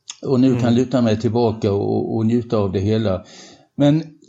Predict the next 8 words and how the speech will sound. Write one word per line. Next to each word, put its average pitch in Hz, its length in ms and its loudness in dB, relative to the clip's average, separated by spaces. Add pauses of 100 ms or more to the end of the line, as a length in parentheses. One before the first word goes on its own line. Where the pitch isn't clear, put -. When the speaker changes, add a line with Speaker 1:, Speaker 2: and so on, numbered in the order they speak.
(440)
Speaker 1:
under 180 340 2
det 170 300 2
året 160 480 2
också, 160 340 0
därför 131 340 -2
att, 139 100 -4 (760)
eh, 139 480 0 (340)
han 156 400 0